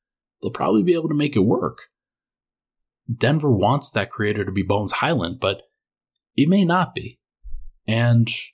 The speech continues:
I hope it, I hope he can figure it out, because he's fun, he's enjoyable. The Nuggets need that extra boost oftentimes, and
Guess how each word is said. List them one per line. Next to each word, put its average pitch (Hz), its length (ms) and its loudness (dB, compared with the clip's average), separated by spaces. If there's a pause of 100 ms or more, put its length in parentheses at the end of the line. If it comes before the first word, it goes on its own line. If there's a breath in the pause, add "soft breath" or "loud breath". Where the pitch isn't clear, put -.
(100)
I 113 140 0
hope - 340 0
it, 131 180 2
I 104 160 -6
hope 180 480 2
he 180 120 0
can 147 160 -2
figure 135 380 2
it 113 100 4
out, 90 260 -4
because 123 440 0 (180 soft breath)
he's - 220 -2
fun, 170 580 -2 (240)
he's 95 220 -6
enjoyable. 143 800 0 (420 soft breath)
The 113 140 0
Nuggets 127 480 2
need 127 280 4
that 127 200 -2
extra - 320 -4
boost - 580 0 (200)
oftentimes, 143 960 -4 (480)
and 110 440 2